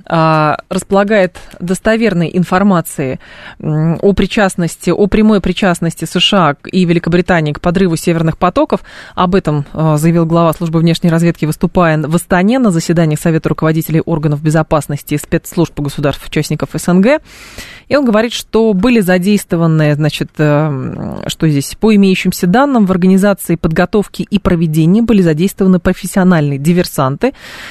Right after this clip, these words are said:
из англосаксонских спецслужб. А, при этом, а, сообщалось, э, с-,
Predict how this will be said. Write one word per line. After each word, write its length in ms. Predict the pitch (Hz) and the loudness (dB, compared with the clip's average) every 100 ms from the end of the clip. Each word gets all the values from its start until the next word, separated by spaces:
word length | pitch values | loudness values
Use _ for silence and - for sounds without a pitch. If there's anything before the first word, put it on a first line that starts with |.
| - - | -12 0
из 200 | 190 165 | 0 0
англосаксонских 1300 | - 170 170 165 165 - 175 - 151 156 - - 151 | 0 2 2 2 0 -2 -4 -2 -2 -2 -4 -8 -8
спецслужб. 840 | - 156 139 - 127 123 - - - - - - _ _ _ - - - - | -8 -10 -10 -10 -10 -8 -10 -12 -12 -14 -18 -20 _ _ _ -20 -20 -20 -20
А, 240 | - - 170 | -12 -8 -4
при 160 | 214 | 0
этом, 340 | 254 196 180 165 | 0 0 -2 -2
а, 240 | 69 65 - | -4 -4 -6
сообщалось, 800 | - 185 185 208 185 165 - - | -2 -2 0 0 2 0 -4 -4
э, 140 | 160 | -4
с-, 300 | 151 - - | -4 -14 -20